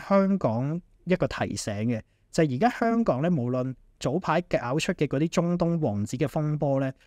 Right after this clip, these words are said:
背後嗰個底層邏輯都係你覺得嗰啲中東資金好易搵，嗰啲水好易氹，你係希望可以搵到嗰啲資金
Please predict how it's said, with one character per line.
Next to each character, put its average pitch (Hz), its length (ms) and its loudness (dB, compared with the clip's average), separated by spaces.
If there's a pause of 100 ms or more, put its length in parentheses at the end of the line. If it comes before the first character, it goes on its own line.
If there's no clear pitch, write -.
(200)
背 202 100 2 (120)
後 156 140 0
嗰 175 160 2
個 151 400 2 (180)
底 127 220 0
層 117 280 0
邏 101 200 -4
輯 175 160 -2 (360)
都 208 100 4
係 131 280 2 (180)
你 139 140 0
覺 147 160 0
得 180 160 4 (120)
嗰 151 80 2
啲 156 100 2
中 170 240 0
東 165 240 2
資 160 200 -4
金 160 280 2
好 131 200 -4
易 139 220 -2
搵， 117 400 -2 (220)
嗰 151 100 -2
啲 185 80 4
水 139 320 2
好 139 200 -2
易 123 520 0
氹， 120 360 -2 (300)
你 151 100 0
係 147 160 2
希 208 340 2
望 160 280 4
可 151 140 0
以 160 100 4
搵 131 180 0
到 147 80 2
嗰 147 100 2
啲 156 100 2
資 156 240 -2
金 147 220 0